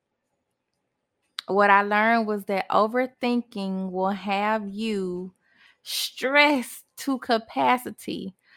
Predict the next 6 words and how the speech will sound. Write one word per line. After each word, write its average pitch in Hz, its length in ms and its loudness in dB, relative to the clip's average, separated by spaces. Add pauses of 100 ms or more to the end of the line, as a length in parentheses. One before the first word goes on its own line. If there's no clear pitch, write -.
(300)
about 208 640 4 (720)
something 202 1040 0 (340)
that 233 200 2
has 240 460 0
not 226 460 0
happened, - 840 -6